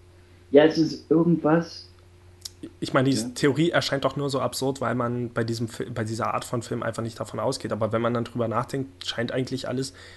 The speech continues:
Speaker 2: ich meine, dieses Toronto, das dort gezeigt wird, ist halt einfach nicht das echte Toronto. Das wirkt irgendwie alles fremd und seltsam und alles ist irgendwie komisch.
Speaker 1: Also, also jetzt da, ich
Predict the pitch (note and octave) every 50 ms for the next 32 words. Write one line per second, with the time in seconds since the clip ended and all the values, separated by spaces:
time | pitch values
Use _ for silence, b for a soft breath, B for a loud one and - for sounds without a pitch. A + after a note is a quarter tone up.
0 | b b - A#2+ A#2+ B2 C3 B2+ A#2+ - - - B2 A2+ A2 A#2 C#3 C3+ D3+ B2+
1 | B2 A#2 - - A#2 G#2+ - - A2+ - - G2 G2+ - - G#2+ - - A#2 -
2 | - B2 A2 - - A#2 A2 - - - C3 A#2+ - - A2 - A2+ A2 - -
3 | A2 - - A2+ G#2+ A2+ B2+ B2 - G2+ F2+ b b b b b b b - -
4 | - B2+ A2+ - C#3 B2 A2+ - B2 - - - - - - - C#3 C#3 D#3 D3
5 | - - G2+ G2+ - - A2+ B2 B2 - - B2+ B2+ A#2 G#2+ G#2 G#2 - b b
6 | b b b b b b b b b b b - - - - - - - - B2
7 | A#2+ - - C3 - C#3+ C#3 A#2+ - - A2+ - - - C#3+ E3 E3+ E3 D#3+ D#3+
8 | - D3+ D3+ D3 C#3 - - - - - - - - - E3+ E3 D3+ E3+ E3+ E3+
9 | C#3+ D3 D#3 D3+ D3+ - - - - C#3+ D3+ D#3+ - - - - - -